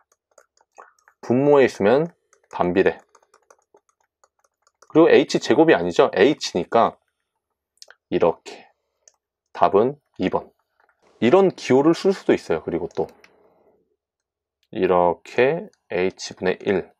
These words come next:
이러면은 H에 대하여 반비례. 이렇게 C분의 일. 이거는 C에 대해서 반비례.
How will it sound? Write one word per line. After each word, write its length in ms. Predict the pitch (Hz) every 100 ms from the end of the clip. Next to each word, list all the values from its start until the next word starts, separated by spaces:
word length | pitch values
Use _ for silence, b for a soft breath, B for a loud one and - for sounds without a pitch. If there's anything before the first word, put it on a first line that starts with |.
| _ _ -
이러면은 580 | 101 101 101 120 87 _ _ _ _ _ _ _ _ _ _ _ _ -
H에 720 | 98 123 123 - 107 98 98
대하여 540 | - 85 82 104 156 165 _ _ _ _ _ _ _ _ _ _ _ - _ _ _ _ _ _ _ _ _ _ -
반비례. 460 | 90 90 - - - _ _ _ _ _ _ _ _ _ _ _ _ _ _ _ _ _ _ - _ _ _ _ _ _ _ _ _ _ _ _
이렇게 760 | - 95 101 104 104 - 87 82 _ _ _ _ _ _
C분의 540 | - - 151 135 98 104
일. 220 | 98 - _ -
이거는 360 | 95 98 123 160
C에 500 | - - 202 202 170
대해서 540 | 110 92 127 143 160 -
반비례. 460 | - 87 92 82